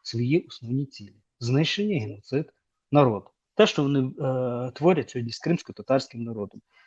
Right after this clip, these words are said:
Недавно, м, знаєте, оцей такий підсанкційний Олександр Шелест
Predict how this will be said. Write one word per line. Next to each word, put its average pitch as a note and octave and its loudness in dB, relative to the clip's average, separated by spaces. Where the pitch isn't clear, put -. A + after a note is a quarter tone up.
Недавно, D3+ 8
м, C3 0
знаєте, C#3+ 2
оцей B2 -4
такий - -4
підсанкційний B2+ 0
Олександр C#3+ 2
Шелест - 0